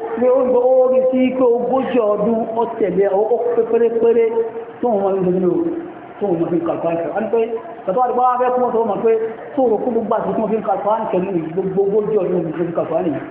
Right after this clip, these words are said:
Ǹjẹ́ o kọ́ lọ́wọ́ bá ara láre? Èsì náà ni kọ́ lọ́wọ́ ń ṣe kí ni o? Ó ní ara rẹ̀, ó mọ̀ tó bá ti lè ṣe dédé pẹ̀lú ìtẹ̀lé àti Ọlọ́run Ọba. Ọlọ́run, "Inna Allaha la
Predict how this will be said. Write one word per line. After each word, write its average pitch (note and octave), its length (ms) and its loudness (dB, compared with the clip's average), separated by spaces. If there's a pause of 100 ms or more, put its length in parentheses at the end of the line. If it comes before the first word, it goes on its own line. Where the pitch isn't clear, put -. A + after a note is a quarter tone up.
(200)
Ǹjẹ́ F3+ 180 0
o G3+ 80 2
kọ́ A3+ 120 0
lọ́wọ́ A3+ 200 2
bá F#3 80 0
ara F#3 160 0
láre? F#3 220 0 (920)
Èsì G#3+ 220 0
náà D4 100 2
ni B3+ 80 -2
kọ́ C4 100 2
lọ́wọ́ B3+ 140 2
ń G#3+ 40 -2
ṣe G#3+ 80 2
kí A3 80 0
ni G#3+ 60 2
o? G3 100 2 (560)
Ó D4 100 -10
ní C4 140 0
ara C4+ 240 4
rẹ̀, C4 140 0
ó - 40 -2
mọ̀ C4 120 0
tó D4 60 0
bá D4 100 2
ti - 120 -2
lè C#4 80 4
ṣe C#4 180 0
dédé D4+ 160 0
pẹ̀lú A#3+ 440 0 (600)
ìtẹ̀lé G#3+ 440 -2
àti B3 380 0
Ọlọ́run A#3+ 260 2
Ọba. A3+ 180 0
Ọlọ́run, A#3+ 240 0
"Inna B3 180 0
Allaha G#3+ 340 0
la A#3+ 120 2